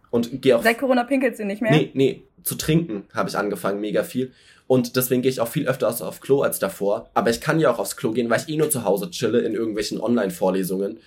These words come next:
Speaker 1: und dann einfach schnell aufs Klo geh, weil ich mir denke, „Ja, es juckt ja keinen so.“
Speaker 2: Nimmst du, nimmst du die, ähm, den Computer mit aufs Klo?
Speaker 1: Ja.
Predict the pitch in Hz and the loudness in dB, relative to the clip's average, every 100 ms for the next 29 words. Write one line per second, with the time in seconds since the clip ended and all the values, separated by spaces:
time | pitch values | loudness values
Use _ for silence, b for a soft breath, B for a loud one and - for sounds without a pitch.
0 | B B 110 107 95 101 101 110 107 98 | B B 0 2 2 -2 -4 0 0 0
1 | - 127 127 98 87 - B 101 92 101 | -2 0 0 0 -4 -6 B -4 -2 0
2 | 98 95 95 98 98 - - 113 127 92 | 0 0 -2 0 0 0 -6 -4 0 0
3 | 92 82 87 90 - - _ _ b b | 0 -2 0 -2 -4 -8 _ _ b b
4 | b _ _ _ _ - 220 233 - 202 | b _ _ _ _ -6 -4 -4 -4 -6
5 | 196 214 233 214 196 190 185 175 185 185 | -4 -6 -6 -6 -8 -8 -4 -4 -4 -6
6 | 185 190 - _ _ _ _ _ 208 190 | -10 -14 -16 _ _ _ _ _ -8 -8
7 | 214 214 208 208 254 285 - 302 302 180 | -8 -2 0 0 -2 -4 -6 -2 2 0
8 | 175 | -2